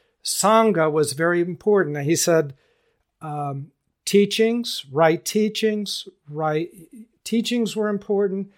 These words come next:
Knowing your Buddha nature was important, and being with people that could support you was very important. So, um, be with people,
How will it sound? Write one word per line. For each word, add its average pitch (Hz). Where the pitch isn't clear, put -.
Knowing 185
your 165
Buddha 160
nature 175
was 196
important, 190
and 156
being 165
with 147
people 160
that 143
could 147
support -
you 123
was 123
very 139
important. 127
So, 143
um, 143
be 165
with 214
people, 180